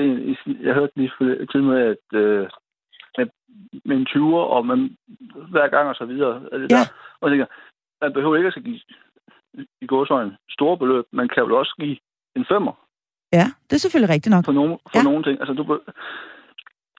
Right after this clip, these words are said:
Speaker 1: at hvis du vil give lommepenge, så behøver det ikke at være en tyver hver gang. Der kan også være opgaver, som, igen, gåseøjne, kun behøver at koste en femmer.
Speaker 2: Mm.
Speaker 1: Øh, men jeg, jeg mener egentlig,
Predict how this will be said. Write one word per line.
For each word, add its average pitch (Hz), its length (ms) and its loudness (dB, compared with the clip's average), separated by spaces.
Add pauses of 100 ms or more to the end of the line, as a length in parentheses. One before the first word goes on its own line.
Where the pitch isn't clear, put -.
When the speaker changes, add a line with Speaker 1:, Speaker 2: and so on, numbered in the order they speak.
(180)
Speaker 1:
at 143 120 -4 (140)
hvis 160 220 0
du 151 80 0
vil 185 180 0
give 190 140 -4
lommepenge, 151 340 0 (600)
så 180 160 2
behøver 165 260 2
det 139 60 2
ikke 165 100 0
at 156 80 2
være 135 100 2
en - 100 -8
tyver 160 160 -2
hver 160 180 2 (100)
gang. 127 120 -4 (540)
Der 147 80 0
kan 143 140 0
også 147 100 -2
være 147 140 2
opgaver, 151 280 2
som, 127 220 -4 (1120)
igen, 147 360 -2
gåseøjne, 139 300 -2 (220)
kun 160 200 0 (300)
behøver 127 280 0
at 104 140 -6
koste 135 180 -2
en 123 120 -4
femmer. 123 200 -2 (520)
Speaker 2:
Mm. 185 180 4 (1500)
Speaker 1:
Øh, 120 220 2 (100)
men 135 80 2 (840)
jeg, 156 120 0 (280)
jeg 156 100 0
mener 143 240 2
egentlig, 143 320 0